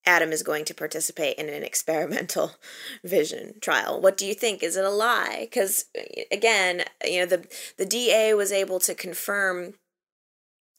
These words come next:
with a doctor, with Adam's doctor, that, uh, yes, the trial exists, and yes, that's where he's going. But we all know that Adam has doctor friends that he's capable of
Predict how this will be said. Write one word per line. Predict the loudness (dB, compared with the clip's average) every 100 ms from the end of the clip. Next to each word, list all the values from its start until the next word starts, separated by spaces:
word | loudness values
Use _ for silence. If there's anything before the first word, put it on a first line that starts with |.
| 0
with | 0 2
a |
doctor, | 2 2 2 -2 0
with | 0 0 -4
Adam's | -2 -2 0 0
doctor, | 0 0 -2 -4 -2 -4 -10 -20 -20 -16 2
that, | 4 6 4 2 2 2 0 _ -4
uh, | -2 -2 -6 -8 -12 -14 -14 -12
yes, | 0 2 4
the | 0
trial | 0 0 2 2
exists, | 2 2 2 2 2
and | 0 0
yes, | 0 2 0
that's | 0 0
where | -2 -2
he's | -2
going. | 0 2 0 0
But | 0
we | 2
all | 2 2 0
know | 0 6 8 10 8
that | 6 2
Adam | 2 2 0
has | 2 4 4 2 0 -2 -6 -18 -20 0
doctor | 2 2 0 0
friends | 0 4 6 6 6 0 -2
that | -2
he's | -2 -2
capable | 2 2 2 -2 0 4 2 2
of | 2 2 -2